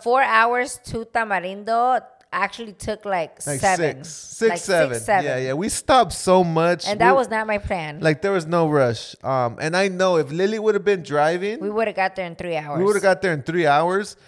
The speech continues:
Speaker 2: But what I think about is, like,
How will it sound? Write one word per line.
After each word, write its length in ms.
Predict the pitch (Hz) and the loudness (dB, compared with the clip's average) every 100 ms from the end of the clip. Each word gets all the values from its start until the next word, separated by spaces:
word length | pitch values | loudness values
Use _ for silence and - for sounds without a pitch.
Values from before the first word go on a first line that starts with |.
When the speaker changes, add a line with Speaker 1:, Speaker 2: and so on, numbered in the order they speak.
| _ _ - | _ _ 0
Speaker 2:
But 140 | 202 | 2
what 160 | 185 208 | 4 4
I 100 | 190 | 4
think 360 | - 220 247 208 | 2 -6 -6 -4
about 580 | 151 151 131 110 - - | 0 4 6 4 -2 -8
is, 260 | 151 143 131 | -4 -4 -2
like, 360 | 147 127 117 | -2 -2 -4